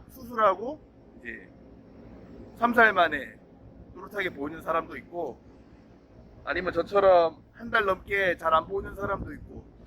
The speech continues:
길게는 뭐, 삼 개월 지나서까지 잘 안 보이는 사람도 있다고 하더라고요. 그래서 너무 큰 걱정하지 말라고. 그래서 지금 어쨌건 이제 수술한 지가 이제 이 개월 됐는데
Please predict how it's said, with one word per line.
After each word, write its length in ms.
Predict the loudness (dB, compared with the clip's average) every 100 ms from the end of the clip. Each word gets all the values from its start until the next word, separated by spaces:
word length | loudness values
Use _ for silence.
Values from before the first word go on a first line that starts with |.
| -20 -20 -20 -8
길게는 680 | -6 0 2 4 4 2 -6 -20
뭐, 400 | -18 -16 -16 -20 -20 -20 -20 -20 -20 -20 -6
삼 220 | -4 -2
개월 840 | 4 8 8 8 6 2 -4 -8 -14
지나서까지 800 | -6 -6 -6 -10 -10 -10 -20 -20 -20 -20 -20 -20 -20 -20 -20 -4
잘 160 | 4 4
안 140 | 4
보이는 600 | -2 -4 -4 -4 -8 -14
사람도 320 | -8 -8 -8 -16
있다고 280 | -16 -14
하더라고요. 440 | -14 -14 -20 -20 -20 -20 -20 -20 -20 -20 -20 -20 -16
그래서 160 | -14 2
너무 600 | 2 4 2 2 0 -4 -14 _ _ -20
큰 140 | -18 -4
걱정하지 440 | -2 2 2 2
말라고. 1080 | -4 -10 -10 -8 -6 -6 -12 -16 -16 -14 -14 -16 -20 -20 -20 _ -20 -20 _ -18
그래서 200 | -8 -6
지금 260 | -6 4 6
어쨌건 640 | 6 4 0 4 4 4
이제 140 | 0 -8
수술한 560 | -10 -12 -4 -2 -2
지가 200 | -8 -8
이제 200 | -8 -10
이 160 | -18 -14
개월 220 | -2 0
됐는데 640 | 0 -8 -12 -10 -8 -8